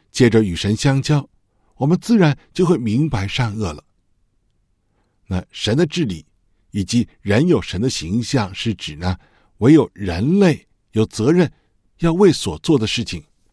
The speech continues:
向神交账。那最后呢，我们来看看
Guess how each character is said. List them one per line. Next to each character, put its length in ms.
向 240
神 240
交 220
账。 180
那 80
最 160
后 140
呢， 140
我 80
们 80
来 120
看 220
看 220